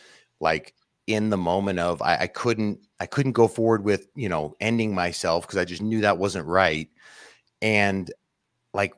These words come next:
literally the next day, I think I woke up, and as sad and jacked up as I was, I realized that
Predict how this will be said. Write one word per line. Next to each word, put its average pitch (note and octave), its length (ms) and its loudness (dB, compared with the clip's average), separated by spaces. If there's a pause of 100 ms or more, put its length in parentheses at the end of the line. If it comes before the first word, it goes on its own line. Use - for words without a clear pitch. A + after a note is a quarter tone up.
literally A#2 600 2
the F2+ 120 -6
next F#2 420 -4
day, F2 320 0
I D2+ 100 -6
think F2+ 240 -10
I - 100 -12
woke F2+ 340 0
up, F2+ 200 2
and D#2+ 120 -6
as D2 120 -8
sad F2+ 380 2
and E2 120 -10
jacked F2 320 -2
up G#2+ 160 -4
as F2+ 80 -12
I E2+ 80 -4
was, E2 240 -6
I E2+ 80 -4
realized E2 640 -4
that E2 220 -4